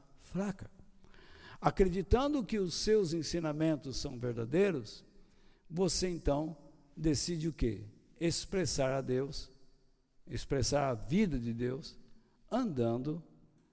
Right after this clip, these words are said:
pela fé. E os seus sentimentos, pensamentos,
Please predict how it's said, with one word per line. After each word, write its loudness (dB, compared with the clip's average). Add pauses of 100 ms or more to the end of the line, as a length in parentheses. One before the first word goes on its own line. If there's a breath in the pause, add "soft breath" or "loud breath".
(400 soft breath)
pela -2
fé. 0 (1400)
E 2 (840 loud breath)
os -2
seus 4
sentimentos, 0 (440)
pensamentos, 0